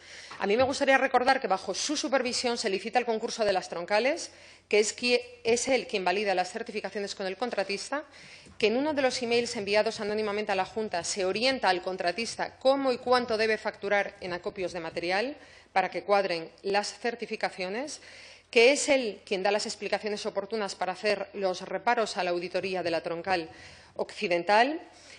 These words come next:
incurre en un fra-, fraccionamiento de contratos menores, dos con el mismo objeto para acceder a la vía de la troncal occidental, para realizar esa auditoría,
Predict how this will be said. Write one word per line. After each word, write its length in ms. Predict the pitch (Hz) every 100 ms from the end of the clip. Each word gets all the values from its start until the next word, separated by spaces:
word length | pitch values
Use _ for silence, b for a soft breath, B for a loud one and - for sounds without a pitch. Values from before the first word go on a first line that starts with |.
| B B
incurre 540 | 233 220 240 311 285 202
en 80 | 208
un 100 | 214
fra-, 160 | 233
fraccionamiento 880 | - - - 196 - 214 214 254 254
de 120 | 202
contratos 420 | 202 208 214 208
menores, 600 | 214 202 220 196 170 - - -
dos 340 | 202 226 240 -
con 160 | 208
el 80 | 190
mismo 220 | 196 208
objeto 400 | 190 - 208 185
para 160 | 180 180
acceder 480 | - 190 190 190 - -
a 100 | -
la 120 | 185 180
vía 200 | 208 185
de 60 |
la 120 | 175
troncal 280 | 170 175 185
occidental, 540 | 175 - 165 165 220 277
para 200 | 220 180
realizar 380 | 165 160 196
esa 160 | 175 190
auditoría, 580 | 170 165 170 202 226